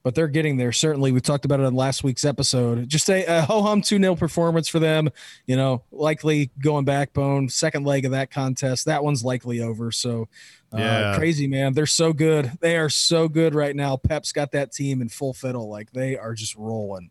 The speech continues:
Speaker 2: I like it when you say full fiddle. That's
Speaker 1: Is it full fiddle or full fiddle?
Speaker 2: Oh, I thought it, I didn't, I've never heard it.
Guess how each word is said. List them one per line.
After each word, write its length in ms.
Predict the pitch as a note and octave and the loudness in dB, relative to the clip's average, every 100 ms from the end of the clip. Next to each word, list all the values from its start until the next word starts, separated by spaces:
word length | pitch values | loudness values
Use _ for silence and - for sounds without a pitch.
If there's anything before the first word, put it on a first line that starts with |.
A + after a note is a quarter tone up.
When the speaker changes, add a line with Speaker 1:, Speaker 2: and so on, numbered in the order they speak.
| - | -4
Speaker 2:
I 160 | G#2+ B2 | 0 2
like 280 | A2+ A2+ | 2 0
it 60 | A2+ | -2
when 160 | G2 G2 | -4 -6
you 80 | |
say 300 | F2+ - F2 | -6 -6 -6
full 240 | E2 G2+ F2 | -4 -4 -4
fiddle. 480 | - F2+ E2 E2+ _ _ _ | -4 -6 -6 -10 _ _ _
That's 460 | F#2 G2+ - - - _ _ _ | -4 -4 -6 -10 -12 _ _ _
Speaker 1:
Is 140 | D3 | -4
it 80 | F3+ | -4
full 180 | - C4 | 2 0
fiddle 360 | - G#3 A#3 D#4 | 2 0 4 4
or 140 | G3+ | 4
full 200 | D3 F#3 | 2 -2
fiddle? 460 | D#3+ - C#3 G2+ A2+ _ - | -2 -2 -2 -4 -12 _ 0
Speaker 2:
Oh, 160 | E3+ | 2
I 140 | D#3 G3+ | 2 2
thought 160 | A3 | 2
it, 80 | C3+ A#2+ | 0 0
I 140 | C#3 | 0
didn't, 200 | A3+ D3+ | 0 0
I've 160 | B2 F#3 | 0 0
never 200 | C#3+ G2+ | 0 0
heard 220 | D3+ A3+ | 0 -2
it. 140 | C#2+ | -6